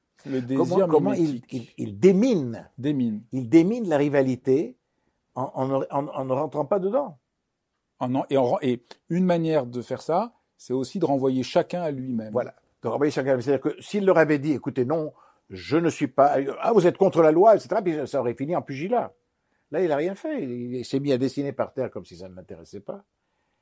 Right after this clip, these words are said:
Speaker 2: Et il a simplement jeté une phrase en disant, écoutez,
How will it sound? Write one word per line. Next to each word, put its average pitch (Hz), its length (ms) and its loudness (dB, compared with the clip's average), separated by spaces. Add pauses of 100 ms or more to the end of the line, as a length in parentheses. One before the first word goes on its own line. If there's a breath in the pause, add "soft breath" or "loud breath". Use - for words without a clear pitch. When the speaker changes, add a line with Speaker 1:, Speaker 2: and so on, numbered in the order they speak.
(120)
Speaker 2:
Et 131 100 -4
il 127 80 -2
a 123 60 0
simplement 156 460 -4
jeté 139 260 -4
une 117 120 -4
phrase 123 420 -10
en 104 60 -12
disant, 101 180 -14
écoutez, 104 380 -14